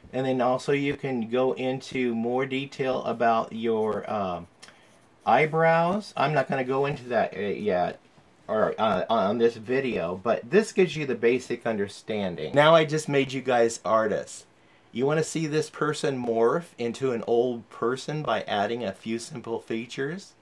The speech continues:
Yeah, I'm old. Uh, let's make this person look a little bit aged. As we get old,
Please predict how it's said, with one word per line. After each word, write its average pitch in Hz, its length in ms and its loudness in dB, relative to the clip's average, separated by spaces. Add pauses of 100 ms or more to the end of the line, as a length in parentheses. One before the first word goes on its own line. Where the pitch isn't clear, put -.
(140)
Yeah, - 140 -4 (800)
I'm 143 200 2
old. 120 400 2 (560)
Uh, 117 760 4 (520)
let's 143 340 -2
make 185 180 0
this 156 140 -2
person 131 460 -4
look 117 260 0
a 107 60 -4
little 117 260 -2
bit 117 240 0 (200)
aged. 90 680 -6 (920)
As 160 260 4
we 190 140 4
get 190 220 4
old, 120 480 2